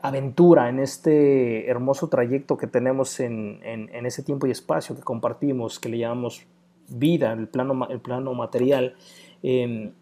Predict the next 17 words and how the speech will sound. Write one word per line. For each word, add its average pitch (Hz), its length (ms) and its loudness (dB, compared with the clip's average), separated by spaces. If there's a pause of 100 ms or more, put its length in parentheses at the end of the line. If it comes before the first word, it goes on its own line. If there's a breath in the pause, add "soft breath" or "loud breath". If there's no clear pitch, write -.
(160)
tenemos 196 260 4
muchísimas 180 440 2
oportunidades, 131 840 0
muchísimas 170 520 -4
oportuni-, 131 520 -6
oportunidades 135 1000 -4 (120)
de 127 120 -4
trascender, 131 800 -2
de, 123 160 -6 (280)
de 123 140 -6
impactar 131 680 -4
vidas, 135 340 -2
de 127 100 -10
cruzar 139 480 -4
vidas. 127 320 -2
De 139 80 0
hecho, 160 380 2